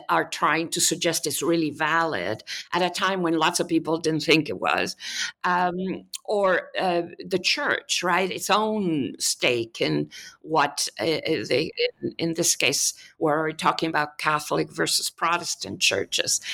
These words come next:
um, that, that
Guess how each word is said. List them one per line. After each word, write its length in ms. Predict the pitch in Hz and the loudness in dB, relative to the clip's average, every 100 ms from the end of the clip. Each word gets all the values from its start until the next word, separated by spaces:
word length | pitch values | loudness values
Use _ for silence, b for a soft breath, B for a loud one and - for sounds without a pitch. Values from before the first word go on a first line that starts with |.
| B B B | B B B
um, 420 | 214 202 202 196 220 - B B - | 0 2 2 -2 -8 -14 B B -2
that, 440 | 247 226 226 - - - 214 | 2 2 0 -4 -2 -4 -4
that 360 | 208 214 214 - | 0 0 0 -4